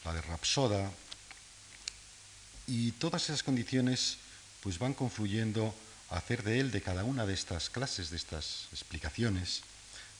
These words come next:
pues hacer de, a, a dotar a las mismas de una capacidad de seducción como pocas personas de las que yo he tenido la fortuna de, de escuchar, pues tienen, ¿no?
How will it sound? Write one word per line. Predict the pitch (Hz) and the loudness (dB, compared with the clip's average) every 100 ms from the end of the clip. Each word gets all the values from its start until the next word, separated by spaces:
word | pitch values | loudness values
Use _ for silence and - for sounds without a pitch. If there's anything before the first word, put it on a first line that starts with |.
| - | -6
pues | 90 - | -2 -2
hacer | 87 107 | 0 0
de, | 107 110 92 | 0 0 -2
a, | 92 90 90 | 0 0 -2
a | - - | -4 -6
dotar | 95 92 127 | -2 2 4
a | 147 | 6
las | 131 110 | 4 4
mismas | 113 110 113 - - - - | 2 4 2 0 -8 -12 -4
de | 92 | 0
una | 127 147 | 4 4
capacidad | - 107 95 104 117 | 4 2 0 2 0
de | |
seducción | 117 95 90 - 95 98 98 - - - - | 2 0 -2 0 2 2 0 -10 -16 -16 -4
como | 85 80 80 78 78 73 - | -2 0 0 -2 -2 -6 -6
pocas | 117 - 101 | -6 -2 -2
personas | - 87 - 95 92 87 - 80 | -2 0 2 2 2 0 -4 -6
de | 73 | -4
las | 73 | -4
que | - 76 | -2 -2
yo | 101 | -2
he | |
tenido | 80 80 78 | -2 -2 -2
la | 71 | -4
fortuna | - - 87 80 | -8 -4 -2 0
de, | 71 69 - - - - | -2 -4 -6 -10 -12 -10
de | 76 | -4
escuchar, | 76 - 80 110 98 87 - - - - - - | -4 -2 0 2 2 0 -10 -16 -16 -16 -18 -8
pues | 73 - | -4 -2
tienen, | 95 98 67 64 | 2 2 2 -2
¿no? | 69 | -6